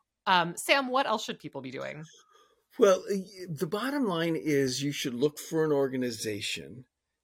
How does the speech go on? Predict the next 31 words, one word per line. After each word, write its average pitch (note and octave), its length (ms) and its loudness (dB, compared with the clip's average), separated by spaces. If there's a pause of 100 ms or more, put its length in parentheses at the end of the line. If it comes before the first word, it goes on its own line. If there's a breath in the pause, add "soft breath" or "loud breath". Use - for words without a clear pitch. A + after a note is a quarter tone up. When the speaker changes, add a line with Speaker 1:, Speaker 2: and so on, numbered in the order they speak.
Speaker 2:
that's C3 240 -4
committed C3+ 580 0
to D3+ 100 -6
building A#2+ 500 -2
your A2 140 -6
confidence. - 1080 -12 (1040)
And C3+ 460 -2 (840)
I'm F#3 200 -2
gonna B3+ 140 2
give G3 140 -4
you F3+ 180 6
a D3 60 4
couple F3+ 300 -2
of C#3+ 80 2
quick F3+ 240 -2
indicators D3+ 720 0
of A#2 160 -8
what, E3+ 180 -2 (220)
what D#3 240 2
it D#3 240 2
looks D3 280 -4
like B2 260 0
to B2+ 100 -6
me. B2 440 -4 (680 loud breath)
For - 160 -4
me, F4 180 -2
it's C#4+ 200 -2
a F#3+ 40 4
group E3+ 360 -2
that D3+ 300 0
builds D#3 640 2